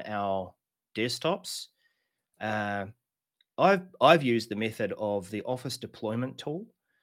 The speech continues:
Um, and this is a way that your admin might be deploying Office to your desktops. Uh, and, uh, you can do it as an individual if you've got <laughs> permission, of course, on your own machines. But there's a, a switch or two here that when you run the program, it downloads a version and it says,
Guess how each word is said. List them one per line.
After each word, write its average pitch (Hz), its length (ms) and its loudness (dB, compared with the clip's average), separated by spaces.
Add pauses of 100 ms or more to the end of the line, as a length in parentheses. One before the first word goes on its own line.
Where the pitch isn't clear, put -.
(320)
Um, 98 540 -6 (100)
and 104 300 -8
this 127 180 -4
is 117 80 -4
a 117 40 0
way 104 300 2
that 104 200 -2
your 104 240 2
admin 110 360 2
might 101 300 -4
be 104 120 -4
deploying 104 680 -2 (440)
Office 110 400 0
to - 160 -2
your 123 160 2
desktops. - 760 -4 (100)
Uh, 104 320 -6
and, 107 340 -6 (120)
uh, 120 140 0 (180)
you 110 100 -2
can 120 280 0
do 104 120 0
it 95 100 -2
as 95 140 -8
an 101 60 -6
individual 104 640 -2 (680)
if - 140 -16
you've - 80 -18
got - 120 -12
<laughs> - 100 -8
permission, 127 400 2
of 113 100 -2
course, 151 320 0
on 123 80 0
your 127 120 6
own 120 60 4
machines. 170 460 0
But 151 280 4
there's 151 200 2
a, 139 300 4
a 135 180 0
switch - 400 -2
or 123 80 -2
two 123 240 -2
here 113 420 0
that 107 300 -2
when 127 220 -2
you 120 120 2
run 120 340 2
the 120 80 0
program, 117 640 2
it 92 140 -10
downloads 113 500 -2
a 104 60 -8
version 104 540 -4
and 101 180 -10
it 101 120 -8
says, 127 480 0